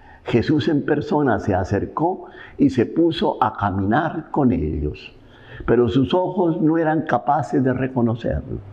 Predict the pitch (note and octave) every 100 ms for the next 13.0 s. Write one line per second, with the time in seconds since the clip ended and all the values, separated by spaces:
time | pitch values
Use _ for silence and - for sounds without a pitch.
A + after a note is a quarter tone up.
0 | - - - - - - G#2 A#2+ A2+ A#2
1 | G2+ C#3 F2+ G2+ - F3+ E3+ D3+ C3 C3
2 | B2+ G#2+ D3+ C3+ B2+ C3 C3 B2+ - A2
3 | - - - - - C3 C3 D3 E3 D3+
4 | B2+ A2+ A2 G#2 G#2 G2+ F2+ B2 C3+ C3
5 | C3+ C3+ C3 E2+ D#2 - - - - -
6 | - - D#3+ E3+ F3+ F3+ D3+ B2+ C3+ B2
7 | D#3+ D#3+ D3 C#3+ C3 A#2 B2+ C3+ B2+ A#2
8 | G2+ A#2+ A2 - - A2+ - C#3+ G2 -
9 | - - - - - B2 C#3 E3+ D#3+ D#3+
10 | D#3 E3 D3 C3+ C3 C3+ B2 A2 A2+ A2+
11 | B2+ A#2+ - A#2+ A2 G2+ - C#3+ D3 -
12 | A#2 G2+ D#3+ D3+ - C3 A2 E2+ C#2+